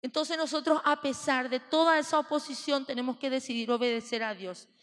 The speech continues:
En lugar de seguir a la corriente, en lugar de romper a nuestros principios, en lugar de agradar al mundo. Porque la obediencia nunca es el camino más fácil. Sería más fácil si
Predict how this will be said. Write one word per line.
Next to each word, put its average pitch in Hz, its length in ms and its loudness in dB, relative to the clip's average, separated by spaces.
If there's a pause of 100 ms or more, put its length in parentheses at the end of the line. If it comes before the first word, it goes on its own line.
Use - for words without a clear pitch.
(240)
En 226 120 -6
lugar 226 260 0
de 254 80 0
seguir 240 260 -6
a 240 40 0
la 240 140 -6
corriente, 247 540 -4 (200)
en 240 140 0
lugar 233 260 2
de 262 80 0
romper 240 300 0
a 240 80 2
nuestros 247 260 -4
principios, 269 580 0 (240)
en 302 140 6
lugar 294 320 4
de 320 60 2
agradar 294 340 2
al 302 140 6
mundo. 294 400 -2 (240)
Porque 294 260 2
la 302 160 6
obediencia 294 840 -2 (840)
nunca 262 420 -2
es 254 60 -4
el 254 120 -6
camino 226 340 -8
más 208 200 -8
fácil. 175 420 -14 (680)
Sería 226 340 -4
más 247 240 -4
fácil 302 560 0 (240)
si - 220 -12